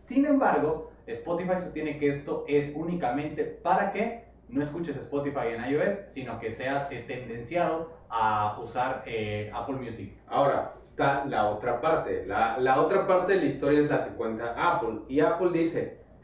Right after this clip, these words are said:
Speaker 2: "Estas son las reglas del App Store y nosotros proveemos de la plataforma. Le damos seguridad a la plataforma, a los pagos, confianza a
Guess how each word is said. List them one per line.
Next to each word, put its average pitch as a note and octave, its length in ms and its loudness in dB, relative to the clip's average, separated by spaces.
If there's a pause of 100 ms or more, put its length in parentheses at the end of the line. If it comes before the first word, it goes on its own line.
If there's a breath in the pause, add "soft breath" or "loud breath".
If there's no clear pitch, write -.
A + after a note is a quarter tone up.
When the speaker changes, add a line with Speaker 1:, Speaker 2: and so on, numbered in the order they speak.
(100)
Speaker 2:
"Estas - 240 2
son B3 140 4
las F#3 140 6
reglas D3 340 4
del B2 160 2
App - 220 4
Store G2+ 320 -4 (100)
y C#3 80 0
nosotros G3+ 760 4 (200)
proveemos D#3 500 4
de E3 80 4
la - 180 2
plataforma. G#2 760 -4 (340)
Le B2 80 4
damos G#3+ 320 4
seguridad B2+ 520 4
a - 80 6
la - 60 2
plataforma, - 760 -4
a B2 80 -4
los A#2 220 2
pagos, C#3 460 0
confianza C#3+ 640 0
a - 40 6